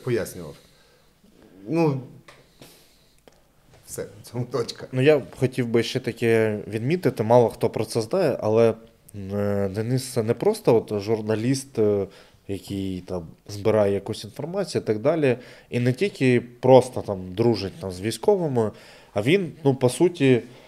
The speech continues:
Speaker 2: є частина одного батальйону, який
Speaker 1: Ну, як
Speaker 2: виконує,
Speaker 1: старшина.
Speaker 2: да, який просто виконує для цього батальйону спецзадачі, в тому числі і збираючи певну там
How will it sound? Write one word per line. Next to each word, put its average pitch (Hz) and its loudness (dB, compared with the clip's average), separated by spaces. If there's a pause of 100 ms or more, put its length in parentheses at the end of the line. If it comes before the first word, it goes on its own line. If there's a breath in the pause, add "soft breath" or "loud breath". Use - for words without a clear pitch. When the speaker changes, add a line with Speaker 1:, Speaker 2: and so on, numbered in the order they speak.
(1000 soft breath)
Speaker 2:
є 127 8
частина 127 2
одного 113 4
батальйону, 139 2
який 131 0
Speaker 1:
Ну, 107 -8
як 107 -4
Speaker 2:
виконує, 175 4
Speaker 1:
старшина. 131 0
Speaker 2:
да, 117 6
який 147 0
просто 175 0
виконує 143 4
для 123 6 (200)
цього 131 8
батальйону 143 4
спецзадачі, 110 2
в 85 -14
тому 170 0
числі 139 -2
і 123 0
збираючи 107 0
певну 107 -2
там 85 -10